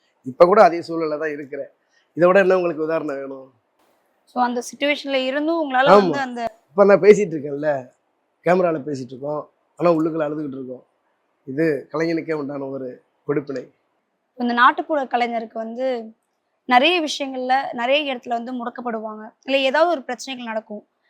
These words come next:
Speaker 2: அந்த மாதிரி முன்ன வந்து இருந்தது, இப்போ அந்த மாதிரி விஷயங்கள் இருக்கா, இல்ல எல்லாமே குறைஞ்சிருக்குன்னு நினைக்கிறீங்க?
Speaker 1: இல்ல, நாட்டுப்புற கலைஞர்களுக்கும் கலைக்கும் நிறைய வள-, வளர்ச்சி தான் கிடைச்சிருக்குது, குறை கிடையாது. என்னைய பொறுத்தளவு குறைன்னு சொல்ல போனா, கலைஞர்களை காக்க வேண்டிய அரசு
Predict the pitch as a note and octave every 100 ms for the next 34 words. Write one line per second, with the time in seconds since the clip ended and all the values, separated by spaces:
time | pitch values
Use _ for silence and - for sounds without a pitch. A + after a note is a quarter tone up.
0 | _ - C#4+ F4 E4+ D4+ E4 D4 C#4 E4
1 | E4+ C#4+ C#4 B3+ B3+ A#3 B3 - D4 -
2 | F#4 F#4+ D#4 C4+ C#4+ D4+ B3+ - C#4+ B3+
3 | A#3 C4+ - A#3 - B3+ C#4 B3 B3 C4+
4 | B3 B3 D#4 C#4 B3+ A3+ A3 A3 A3 G#3
5 | _ _ _ _ _ _ _ F#3 E3 B2+
6 | C3+ F3 G3 F#3+ E3+ E3+ F#3+ F#3 F3+ E3
7 | F#3+ E3 E3+ E3+ F#3 E3 E3+ E3 D#3 D#3
8 | D#3 D#3 D#3 E3 D#3 D3 C#3+ C#3 C3+ D3
9 | D#3+ D3 D#3 D3+ D3 C#3+ C#3+ E3 - A#2
10 | A#2 D#3 D#3+ D#3+ F3 F#3+ - D#3 F3 D3
11 | D#3+ C3+ D3 D#3+ E3+ _ - E3+ G3+ G#3
12 | G3 F#3+ F3 F3+ F3 F3+ F3 E3 E3+ F3
13 | D#3+ - C#3+ F3 F3 F3+ F3